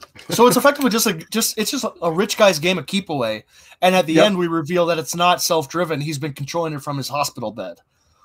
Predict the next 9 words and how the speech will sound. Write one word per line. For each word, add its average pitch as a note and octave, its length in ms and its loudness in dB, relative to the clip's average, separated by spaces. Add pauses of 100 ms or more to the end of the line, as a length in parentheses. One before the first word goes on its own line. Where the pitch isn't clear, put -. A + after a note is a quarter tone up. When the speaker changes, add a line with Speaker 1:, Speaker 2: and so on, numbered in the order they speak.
(520)
Speaker 1:
<clears throat> E5+ 180 0
Speaker 2:
Yep. C#3+ 400 0 (2500)
But D#3 160 4
how F#3+ 220 2
does A3 160 2
she - 180 -4
get D3 340 0
it, - 140 -2
though? E2+ 360 -8